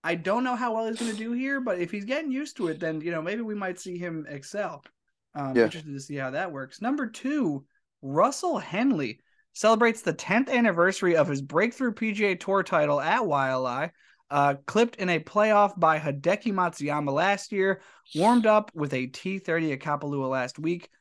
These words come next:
Speaker 1: So last year he was in a playoff, Russell Henley. So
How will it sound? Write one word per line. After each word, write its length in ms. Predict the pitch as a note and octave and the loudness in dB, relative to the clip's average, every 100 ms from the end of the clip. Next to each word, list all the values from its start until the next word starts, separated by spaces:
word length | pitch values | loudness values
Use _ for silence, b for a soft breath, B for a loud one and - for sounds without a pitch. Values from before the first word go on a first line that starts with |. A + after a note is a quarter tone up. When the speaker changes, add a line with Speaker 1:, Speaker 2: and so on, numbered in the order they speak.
| _ _ _ | _ _ _
Speaker 1:
So 160 | - G#3 | 0 4
last 340 | G3 C4+ F4 | 6 6 4
year 180 | F#4 E4 | 4 4
he 140 | A#3+ A3+ | 6 4
was 160 | F3 | 2
in 80 | F#3+ | 2
a 60 | D#3+ | 0
playoff, 500 | - A3 D#3 A2+ - - - | 4 6 6 2 -4 -16 0
Russell 280 | D3 C#3 C3+ | 0 0 0
Henley. 360 | E3 C#3 A#2 | 0 0 -2
So 480 | C3 C#3 B2+ B2 B2 | -4 0 0 0 -6